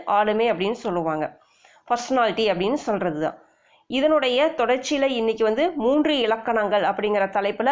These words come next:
இருக்கிறத பார்க்கலாம். அந்த கடைசியா இருக்குது பாத்தீங்களா? அந்த பேராவை பாருங்க. "முதிர்ந்த ஆளுமைக்கு மூன்று இலக்கணங்கள் இன்றியமையாதவை" என்கின்றார் கோல்பன் ஆல்பர்ட் என்னும் உளநூல் வல்லுனர். முதலாவதாக, மனிதன் தன்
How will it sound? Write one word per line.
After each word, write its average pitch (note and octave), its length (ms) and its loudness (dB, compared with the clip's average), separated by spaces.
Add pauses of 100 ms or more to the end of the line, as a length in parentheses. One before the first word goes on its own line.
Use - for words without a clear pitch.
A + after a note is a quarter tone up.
இருக்கிறத A3 460 0
பார்க்கலாம். F3 420 -2 (520)
அந்த A#3 220 0
கடைசியா A3+ 400 0
இருக்குது A3 260 0
பாத்தீங்களா? A3 320 0 (120)
அந்த A3+ 200 0
பேராவை F#3 360 0
பாருங்க. D3+ 340 -4 (720)
"முதிர்ந்த E4+ 460 2 (100)
ஆளுமைக்கு B3 680 0
மூன்று D4+ 420 2
இலக்கணங்கள் A#3+ 580 2
இன்றியமையாதவை" A3+ 880 0
என்கின்றார் F#3 600 0
கோல்பன் B3 420 2
ஆல்பர்ட் G3+ 480 0
என்னும் G3 340 0
உளநூல் A#3+ 460 0
வல்லுனர். E3 480 0 (840)
முதலாவதாக, C#4+ 680 2
மனிதன் C4+ 500 0
தன் A#3+ 200 0